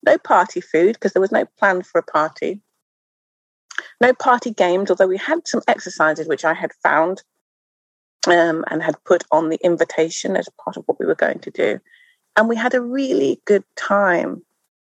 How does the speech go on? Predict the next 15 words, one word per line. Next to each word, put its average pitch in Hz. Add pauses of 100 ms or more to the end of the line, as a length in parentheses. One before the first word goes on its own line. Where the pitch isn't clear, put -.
(2500)
It -
was 392
good -
that 392
Mum 226
was 226
supportive, 226
but -
I 294
couldn't -
help -
but -
wonder 277
why 440
on 381